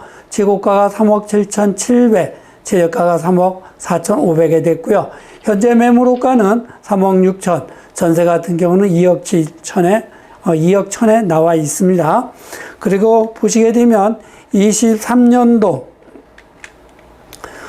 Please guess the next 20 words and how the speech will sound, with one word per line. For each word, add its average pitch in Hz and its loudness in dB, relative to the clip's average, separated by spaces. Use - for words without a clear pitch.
어, 165 2
최고가가 214 0
삼억 220 0
오천이죠. 190 0
어, 156 0
그리고 170 0
현재 185 2
매물 180 0
나와 170 2
있는 170 0
것이 170 0
삼억 190 0
육천입니다. 156 0
자, 165 -4
그럼 175 0
이것도 180 0
이십 190 0
년도 196 0
가격까지 190 0
지금 180 -2